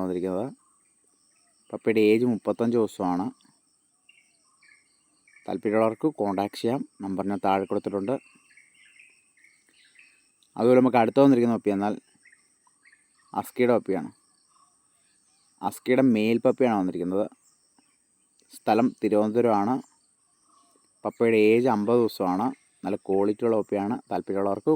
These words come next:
കോൺടാക്ട് ചെയ്യാം. അതുപോലെ നമുക്ക് അടുത്ത് വന്നിരിക്കുന്ന പപ്പി എന്നാൽ ബീഗിളിൻ്റെ പപ്പിയാണ്. ബീഗിളിൻ്റെ നല്ല അടിപൊളി പപ്പിയാണ് വന്നിരിക്കുന്നത്. താല്പര്യമുള്ളവർക്ക് കോൺടാക്ട് ചെയ്യാവുന്നതാണ്. അതുപോലെ നമുക്ക് അടുത്ത് വന്നിരിക്കുന്ന പപ്പി എന്നാൽ ജർമ്മൻ ഷെപ്പേർഡിൻ്റെ പപ്പിയാണ്.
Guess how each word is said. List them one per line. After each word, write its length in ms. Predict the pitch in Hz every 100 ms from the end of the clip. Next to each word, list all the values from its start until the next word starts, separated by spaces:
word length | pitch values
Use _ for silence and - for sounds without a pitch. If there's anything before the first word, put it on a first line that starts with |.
| -
കോൺടാക്ട് 360 | 87 87 98 -
ചെയ്യാം. 180 | 104 117 - _ _ _ _ _ _ _ _ _ _ 107
അതുപോലെ 200 | 120 127
നമുക്ക് 160 | 123
അടുത്ത് 180 | 113 113
വന്നിരിക്കുന്ന 340 | 131 120 113 110
പപ്പി 140 | 90 104
എന്നാൽ 160 | 107 101
ബീഗിളിൻ്റെ 400 | 101 95 107 107
പപ്പിയാണ്. 340 | 101 92 76 - _ _ _ _ _ _ _ _ -
ബീഗിളിൻ്റെ 480 | 113 110 127 123 135 139
നല്ല 160 | 120 120 113
അടിപൊളി 500 | 110 _ 139 123 110
പപ്പിയാണ് 300 | 110 113 107 98
വന്നിരിക്കുന്നത്. 500 | 92 90 92 95 120 - - _ _ _ _ _ _ _ _ _ _ _ _ _ _ _ _ -
താല്പര്യമുള്ളവർക്ക് 600 | 98 113 110 113 110 160 - -
കോൺടാക്ട് 320 | 107 98 107 -
ചെയ്യാവുന്നതാണ്. 460 | 110 104 101 110 147 _ _ _ - _ _ _ _ _ _ _ - - - - _ _ _ - - 110
അതുപോലെ 220 | 123 131
നമുക്ക് 180 | 127 123
അടുത്ത് 200 | 120 139
വന്നിരിക്കുന്ന 300 | 135 120 117 104
പപ്പി 140 | 107
എന്നാൽ 160 | 107 110
ജർമ്മൻ 260 | 110 107 110
ഷെപ്പേർഡിൻ്റെ 320 | 110 117 113 101
പപ്പിയാണ്. 320 | 95 85